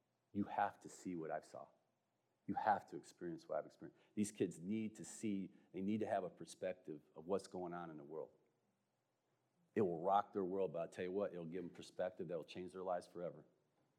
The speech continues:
And man, this, this guy, I've coached with him. He was an amazing man, still is to this day.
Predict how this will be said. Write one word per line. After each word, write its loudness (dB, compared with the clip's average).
And -4
man, -2
this, -2
this -6
guy, 6
I've -2
coached 0
with -4
him. -4
He -2
was 2
an -2
amazing -6
man, -8
still 6
is 4
to -8
this -8
day. -6